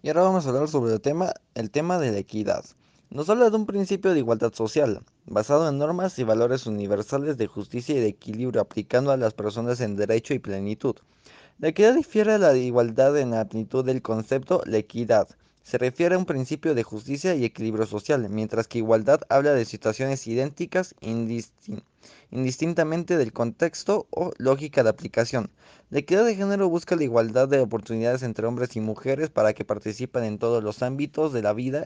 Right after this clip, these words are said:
en igual de condi-, en igualdad de condición, con el fin de que retribuyan no solo los ingresos, sino también el poder.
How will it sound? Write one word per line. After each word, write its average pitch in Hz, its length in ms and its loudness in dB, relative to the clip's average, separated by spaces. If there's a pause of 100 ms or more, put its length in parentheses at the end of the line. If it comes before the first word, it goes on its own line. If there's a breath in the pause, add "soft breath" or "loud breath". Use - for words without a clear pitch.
en 110 180 -4
igual 110 320 0
de 117 80 0
condi-, 107 420 -6
en 113 120 -8
igualdad 110 320 0
de 110 60 -2
condición, 110 560 -6 (500 loud breath)
con 135 120 0
el 143 120 0
fin 185 180 -2
de 190 140 2
que 120 240 0
retribuyan 139 680 0
no 156 120 -2
solo 165 300 -2
los 123 200 0
ingresos, 143 480 0
sino 120 220 -4
también 117 280 -2
el 107 120 -6
poder. - 260 -6